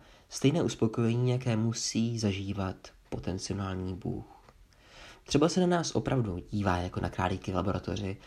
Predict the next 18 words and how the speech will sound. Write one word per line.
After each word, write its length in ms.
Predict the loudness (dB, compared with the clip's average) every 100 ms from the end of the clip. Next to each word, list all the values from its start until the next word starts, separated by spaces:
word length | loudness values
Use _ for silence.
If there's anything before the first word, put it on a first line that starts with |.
| -18 -18 -4 -2
a 80 |
pokouší 800 | -2 0 0 0 -2 -4 -4 -2
naši 240 | -2 0 0
trpělivost. 840 | 0 0 -2 -4 -10 -10 -12 -16 -20 _ -20 -20 -20 -20 -20 -2
Odškrtává 720 | 0 2 2 2 2 0 -2
si 140 | -4
postupně 480 | -4 -4 -2 -2 -2
všechny 320 | -2 -4 -2
body. 320 | -2 -2 -4 -12 _ -20 _ -20 -20 0
Incest, 680 | 2 2 0 -4 -6 -10 -8
bratrovražda, 840 | 0 2 2 0 -2 -4 -6 -4 -6
znásilnění, 920 | -2 -2 -2 -2 -2 -2 -2 -4 -6
atomová 480 | -2 0 2 2 0
bomba, 320 | 0 0 -2
ropné 400 | -4 -4 -2 -2
skvrny. 640 | -4 -2 0 0 0 -2 -10 -16 -16 -18 -4
Jenom 300 | 2 4 4
pokračujte, 720 | 2 0 -2 -2 -4 -2 -2